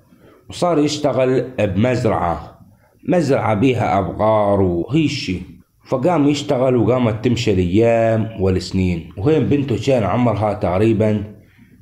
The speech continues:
السبع سنين. وبعد ما هنا مشت الأيام والسنين، زوجته صابها مرض وكان تتوفى بعد ثلاث سنين ما صار لهم مشتغلين بهالمزرعة. وهين بنته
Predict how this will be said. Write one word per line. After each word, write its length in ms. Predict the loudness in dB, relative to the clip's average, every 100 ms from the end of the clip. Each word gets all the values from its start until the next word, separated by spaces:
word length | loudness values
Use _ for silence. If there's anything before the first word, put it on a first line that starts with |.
| -14 -4
السبع 920 | 0 2 0 -2 -8 -8 -4 -2 -2
سنين. 600 | -2 -2 0 0 -4 -12 _
وبعد 360 | -4 -2 -2 0
ما 500 | 2 2 2 0 -2 -8 -2
هنا 320 | 0 2 2
مشت 320 | 0 -2 -4
الأيام 460 | -2 2 2 2 2
والسنين، 760 | 0 0 0 2 2 0 -4 -12 -20 -20 -10
زوجته 800 | 0 2 2 0 0 2 2 0
صابها 460 | -4 -2 0 0 0
مرض 640 | 0 0 0 -2 -4 -10
وكان 580 | -8 -2 2 2 0 -2
تتوفى 640 | -6 -2 -2 -2 -4 -4 -2
بعد 220 | -2 -2
ثلاث 320 | -2 -2 -2
سنين 600 | -6 -4 -2 0 -2 -4 -14 -20 -20 -20 -6
ما 200 | -2 0
صار 260 | 0 0 2
لهم 220 | 2 0
مشتغلين 480 | 0 -2 0 2 0
بهالمزرعة. 720 | 0 0 0 -2 -4 -6 -12 -18 -20 -20 -20 -20 -10
وهين 340 | -2 0 0 0
بنته 640 | 0 0 2 2 0 -4